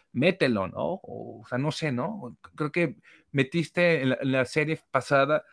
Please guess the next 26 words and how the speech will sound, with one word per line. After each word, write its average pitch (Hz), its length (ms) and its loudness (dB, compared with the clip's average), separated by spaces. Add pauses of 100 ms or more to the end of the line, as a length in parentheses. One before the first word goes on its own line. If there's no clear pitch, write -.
(220)
hablaste 139 500 0
como 120 220 0
de 117 80 4
una 139 240 4
relación, 135 1040 0
¿no? 139 180 0
De 143 140 -2
cómo 139 280 2
se 131 120 -10
vuelve 127 240 0
como 113 200 -4
hasta - 280 -6
platónica, 123 640 2
hermosa, 113 480 0
linda 113 480 -2
y, 98 240 -6
e 117 100 -6
inolvidable 113 580 0
su, - 160 -10 (140)
su - 180 -8
relación 107 340 -4
con, 117 220 -4
que 107 100 -12
tenía 110 220 -6
con 135 160 0
Visión, 117 340 0